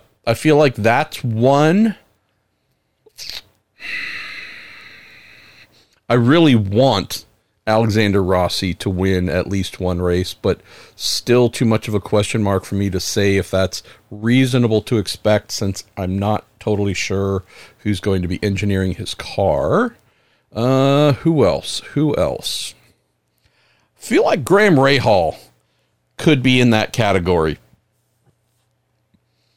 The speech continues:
I'd say the last one who jumps out would be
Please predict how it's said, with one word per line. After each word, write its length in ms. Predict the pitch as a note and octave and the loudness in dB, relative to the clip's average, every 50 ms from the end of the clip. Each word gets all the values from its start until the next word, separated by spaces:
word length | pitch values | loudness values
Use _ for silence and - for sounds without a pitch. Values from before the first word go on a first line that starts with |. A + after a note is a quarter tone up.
| _ _ _ _ _ _ _ _ _ _ _ _ _ - - - - - - - - - - - - - - - - - - - - - - - - - - - - - _ - - - - - - - - - - - - - - _ _ _ _ _ _ _ _ _ _ _ _ _ _ _ _ _ _ _ _ _ _ _ _ - _ _ _ _ _ _ _ _ _ - | _ _ _ _ _ _ _ _ _ _ _ _ _ -20 -20 -20 -20 -20 -20 -20 -20 -20 -20 -20 -20 -20 -20 -20 -20 -20 -20 -18 -18 -18 -16 -18 -18 -16 -14 -14 -14 -14 _ -16 -14 -14 -12 -12 -14 -16 -16 -20 -20 -20 -20 -20 -20 _ _ _ _ _ _ _ _ _ _ _ _ _ _ _ _ _ _ _ _ _ _ _ _ -20 _ _ _ _ _ _ _ _ _ -2
I'd 40 | - | 0
say 100 | F#3+ E3+ | 2 4
the 80 | B2+ | 4
last 420 | A#2+ A#2 B2 B2+ C#3 D3+ - - - | 4 4 2 2 0 -2 -2 -2 0
one 280 | D3+ D#3 D3+ D3 D3 | 2 2 4 4 4
who 100 | C#3 C#3 | 4 2
jumps 400 | C3+ B2 B2+ C#3+ C#3 C#3 B2 - | 2 2 4 4 2 2 0 0
out 460 | C#3 A#2+ B2 B2+ B2+ - - - - - _ _ _ _ _ _ _ _ _ _ _ _ _ _ _ _ - | 2 2 2 2 2 0 -4 -12 -18 -18 _ _ _ _ _ _ _ _ _ _ _ _ _ _ _ _ -4
would 240 | A#2 A#2+ A2 F#2+ G2 | -2 -2 -2 0 0
be 920 | A2+ A2+ A2+ A2+ A2+ A2 A2 A2+ A2+ A2+ A#2 A#2+ B2 B2 A#2 A#2+ A#2 D#2+ | 0 0 2 2 2 2 2 2 2 2 2 2 2 2 2 2 0 -2